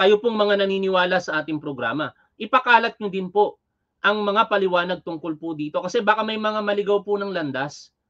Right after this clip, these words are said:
nasiraan ito pong si S I L G, eh, paano pa natin mapapalitan yung mga walang kwentang senador dyan sa Senado?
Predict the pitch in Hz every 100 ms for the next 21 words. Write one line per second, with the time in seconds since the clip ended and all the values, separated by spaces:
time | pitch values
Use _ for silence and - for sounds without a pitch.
0 | _ _ 320 208 196 208 208 208 185 190
1 | 190 185 - 160 - 175 180 208 170 170
2 | 175 _ _ _ _ _ _ 262 466 214
3 | 196 202 185 180 180 180 170 180 175 175
4 | 202 165 165 156 160 151 151 151 156 143
5 | 131 127 131 131 139 135 120 104 139 156